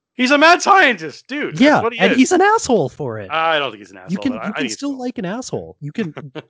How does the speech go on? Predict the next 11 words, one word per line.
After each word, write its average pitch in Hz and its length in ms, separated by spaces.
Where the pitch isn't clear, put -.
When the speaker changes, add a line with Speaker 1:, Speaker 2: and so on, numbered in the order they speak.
Speaker 1:
<laughs> - 360
What 208 240
got 226 260
me, 156 300
just 139 180
to 131 60
sort 143 140
of 113 80
move 123 100
things 123 200
along, 117 440